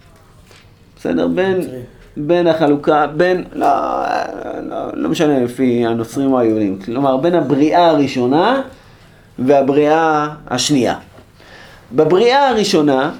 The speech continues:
Speaker 1: שמתוארת הבריאה הראשונה, אז קודם כל אור וחושך,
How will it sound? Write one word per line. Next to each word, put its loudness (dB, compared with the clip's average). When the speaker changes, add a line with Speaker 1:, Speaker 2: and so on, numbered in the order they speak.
Speaker 1:
שמתוארת 2
הבריאה 2
הראשונה, 0
אז 2
קודם 2
כל 2
אור 2
וחושך, -2